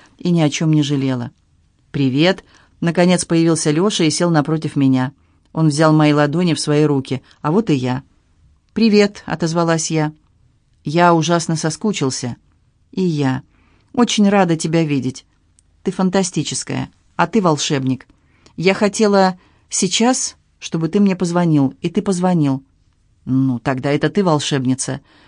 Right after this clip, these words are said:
раз внушаешь мне мысли на расстоянии», засмеялся Лёша. Он выглядел как-то иначе,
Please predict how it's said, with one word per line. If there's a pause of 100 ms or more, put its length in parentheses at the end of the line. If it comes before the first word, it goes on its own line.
(220)
раз
внушаешь
мне
мысли
на
расстоянии»,
засмеялся
Лёша. (1200)
Он
выглядел
как-то
иначе,